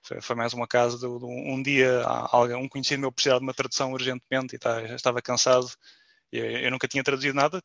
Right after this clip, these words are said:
tinha apenas reputação de escritor e de, e de dominar bem o idioma em questão, neste caso o inglês. Ah, ma-, mas, ah,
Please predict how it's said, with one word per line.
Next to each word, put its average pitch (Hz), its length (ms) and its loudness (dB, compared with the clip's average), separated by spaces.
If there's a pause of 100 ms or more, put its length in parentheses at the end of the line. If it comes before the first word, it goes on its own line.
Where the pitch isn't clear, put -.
tinha 120 160 -2
apenas 120 260 -4
reputação - 380 -6
de - 60 -4
escritor 127 420 -2
e 113 120 -6
de, 113 120 -10
e - 60 -10
de 113 80 -10
dominar 120 400 -4
bem 120 180 -2
o 120 60 -4
idioma 120 260 -4
em 120 60 -10
questão, 151 280 -6
neste 143 200 -12
caso 120 200 -4
o 120 40 -10
inglês. 127 460 -4 (920)
Ah, 139 360 6
ma-, 147 300 -6
mas, 151 300 2
ah, 156 300 6